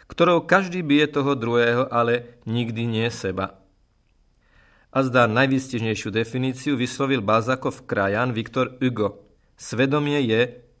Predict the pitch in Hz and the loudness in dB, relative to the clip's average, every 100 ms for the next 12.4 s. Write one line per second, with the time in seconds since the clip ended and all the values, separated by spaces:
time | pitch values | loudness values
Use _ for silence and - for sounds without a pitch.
0 | - 92 123 156 - - _ - 104 104 | -14 0 4 4 0 -18 _ -6 -6 -2
1 | 117 120 127 - 107 95 92 - 101 - | -2 -2 -6 -6 -4 -2 -4 -8 -12 -12
2 | _ _ _ _ _ _ _ _ _ _ | _ _ _ _ _ _ _ _ _ _
3 | 101 95 151 180 180 170 165 160 156 127 | -4 -2 0 0 -2 0 4 4 4 0
4 | 101 110 127 135 156 156 110 107 131 139 | 2 2 2 2 0 0 -2 2 4 4
5 | 131 139 139 - - 120 127 135 131 - | 2 0 -2 -4 -2 0 0 0 -4 -2
6 | 120 127 127 131 110 - - 113 117 113 | 0 0 0 0 2 0 0 -2 0 -2
7 | 98 104 117 120 131 131 127 - 110 113 | -4 -2 0 0 0 2 0 -2 -6 -2
8 | 117 113 110 117 113 110 - 120 127 110 | 0 2 0 0 0 0 0 0 2 2
9 | 107 - - _ - 143 139 - 117 104 | 0 0 -14 _ 0 0 0 0 2 2
10 | 101 - 104 101 - - _ _ _ - | 0 -2 2 2 0 -12 _ _ _ 0
11 | 127 131 151 127 113 117 - 127 123 101 | 4 4 2 0 -4 -2 0 0 0 0
12 | 113 120 123 | 2 4 2